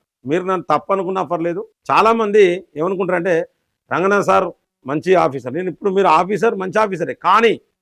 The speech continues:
మీరు ప్రభుత్వానికి వత్తాసు పలికి మాట్లాడినట్టున్నది ఈ సామెత చెప్పడం వల్ల. హైడ్రా మీద వ్యతిరేకత ఎందుకు వచ్చిందట అంటే, మంచి పనులు చేసే దాని మీద హైడ్రా అనేది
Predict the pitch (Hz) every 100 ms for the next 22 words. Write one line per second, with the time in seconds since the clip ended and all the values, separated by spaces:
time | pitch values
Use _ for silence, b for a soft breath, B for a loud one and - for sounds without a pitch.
0 | - 131 190 214 214 165 180 - 220 214
1 | 220 196 170 170 202 208 175 196 190 175
2 | 190 190 _ 135 151 170 160 156 - 135
3 | 147 127 - 117 120 123 113 107 - 95
4 | 87 - _ _ _ _ - 151 185 220
5 | 220 214 175 160 190 196 175 156 160 170
6 | 160 143 117 101 156 - _ _ _ _
7 | 123 165 208 226 233 226 214 180 208 196
8 | 190 175 180 151 185 - _ _ _ -
9 | 135 180 220 202 202